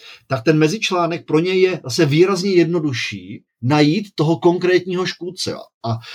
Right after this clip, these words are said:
to třeba v tom Rakousku takhle zdůvodňuji, říkají, hele, to je přesně ono,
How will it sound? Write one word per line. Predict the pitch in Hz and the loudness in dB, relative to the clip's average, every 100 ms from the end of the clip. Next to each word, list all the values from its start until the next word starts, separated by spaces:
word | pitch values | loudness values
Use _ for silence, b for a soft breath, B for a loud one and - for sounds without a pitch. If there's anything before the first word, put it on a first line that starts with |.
| B - | B -2
to | 147 | 0
třeba | 202 202 | 2 0
v | |
tom | 202 | 2
Rakousku | 165 190 190 190 | 0 2 -2 0
takhle | 190 190 | 0 2
zdůvodňuji, | 160 135 175 185 185 | 0 0 -2 -2 -4
říkají, | 175 185 170 | -2 0 0
hele, | 180 185 | 0 0
to | - | 0
je | 190 | 0
přesně | 185 175 - 202 | -2 -6 -4 -2
ono, | 123 120 151 | 2 2 2